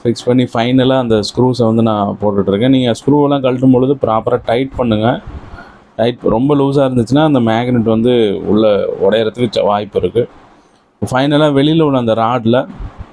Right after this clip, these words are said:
இந்த எலக்ட்ரானிக் சர்க்யூட், அ, சின்ன ஒரு போர்டு கொடுத்துருக்காங்க. அந்த போர்டு கூட ஒரு, ஒரு என்க்ளோசரும் கொடுத்துருக்காங்க, பி வி சி.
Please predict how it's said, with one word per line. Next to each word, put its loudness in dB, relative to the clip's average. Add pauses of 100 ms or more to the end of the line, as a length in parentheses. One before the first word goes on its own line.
(520)
இந்த 4
எலக்ட்ரானிக் 0
சர்க்யூட், 0
அ, 2
சின்ன 4
ஒரு 2
போர்டு 0
கொடுத்துருக்காங்க. -2
அந்த 0
போர்டு 2
கூட 0
ஒரு, 0 (500)
ஒரு 0
என்க்ளோசரும் 0
கொடுத்துருக்காங்க, 0
பி 0
வி 2
சி. -2